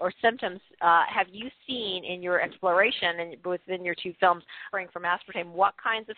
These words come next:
things, uh, that, you know, diagnoses and things that they could potentially have from the aspartame? And then second of all, um, two completely different questions. The second question is, like,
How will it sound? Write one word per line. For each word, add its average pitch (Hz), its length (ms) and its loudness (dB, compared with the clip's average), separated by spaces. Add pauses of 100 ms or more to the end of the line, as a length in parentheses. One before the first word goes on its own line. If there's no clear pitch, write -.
things, 180 360 0 (540)
uh, 165 280 6 (180)
that, 175 220 6 (220)
you 185 160 -6
know, 175 100 -6
diagnoses 180 760 -2
and 165 120 -16
things 185 200 -6
that 156 140 -6
they 165 140 -2 (160)
could 226 320 6 (280)
potentially 196 720 -2 (340)
have 180 600 4 (140)
from 262 300 2
the 214 160 -10
aspartame? 170 880 -8
And 180 120 -14
then 180 200 -14
second 226 300 0
of 180 120 -2
all, 165 440 6 (100)
um, 160 640 2 (720)
two 208 120 -12
completely 180 420 -8
different 160 220 -12
questions. 180 260 2 (240)
The 185 140 -6
second 220 220 2
question 208 320 0
is, 170 180 -14
like, 170 220 2